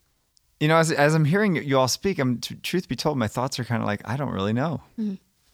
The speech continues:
Speaker 1: I don't really <laughs> know if I'm closer to the Lord now than I was before." I mean, I don't think I'm further,
Speaker 2: Mm-hmm.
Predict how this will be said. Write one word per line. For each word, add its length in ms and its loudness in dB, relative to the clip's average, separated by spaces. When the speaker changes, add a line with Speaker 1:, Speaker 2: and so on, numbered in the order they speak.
Speaker 1:
I 40 -4
don't 120 -4
really 240 2
<laughs> 180 0
know 20 -2
if 200 0
I'm 160 2
closer 320 -4
to 120 -8
the 60 -4
Lord 200 -2
now 220 0
than 120 -4
I 80 -6
was 220 -4
before." 340 -6
I 60 -4
mean, 140 -2
I 240 4
don't 280 0
think 160 0
I'm 120 2
further, 520 2
Speaker 2:
Mm-hmm. 160 -4